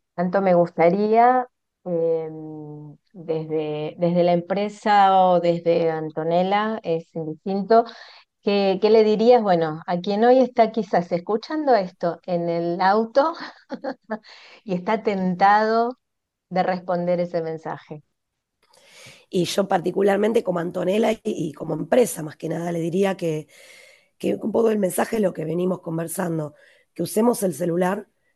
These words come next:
Speaker 2: que, que aprendamos de, de las herramientas que, que nos brinda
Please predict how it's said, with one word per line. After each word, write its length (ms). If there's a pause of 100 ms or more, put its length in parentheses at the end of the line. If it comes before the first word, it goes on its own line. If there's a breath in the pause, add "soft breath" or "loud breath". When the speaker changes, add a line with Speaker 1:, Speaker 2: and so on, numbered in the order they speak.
Speaker 2:
que, 680
que 100
aprendamos 500
de, 200
de 100
las 200
herramientas 580
que, 360 (320)
que 120
nos 120
brinda 560